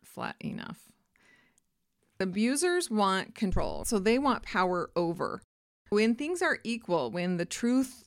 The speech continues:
is laid bare, when you observe their actions for what they are, and you are on equal ground, that feels like oppression to them. That feels like someone is having power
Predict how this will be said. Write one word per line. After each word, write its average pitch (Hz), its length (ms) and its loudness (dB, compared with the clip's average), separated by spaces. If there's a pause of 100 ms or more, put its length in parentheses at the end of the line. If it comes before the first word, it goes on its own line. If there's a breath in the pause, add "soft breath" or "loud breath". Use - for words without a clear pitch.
(200)
is 196 420 -4
laid 196 300 0
bare, 165 320 2
when 175 220 -4
you 170 200 -2
observe 185 540 0
their 208 160 0
actions 185 460 0
for 180 160 -4
what 160 180 -2
they 151 160 0
are, 113 320 -2
and 180 340 -4
you 185 280 -2
are 185 180 -2
on 147 160 -4 (100)
equal 214 580 -2
ground, 165 520 -2 (240 soft breath)
that 226 420 2
feels 240 520 2
like 190 260 0
oppression - 600 -4
to - 120 -10
them. - 320 -10 (160)
That 220 240 2
feels 254 480 4
like 494 440 0 (100)
someone 262 480 6
is 202 680 2 (480)
having 196 220 0
power 185 380 4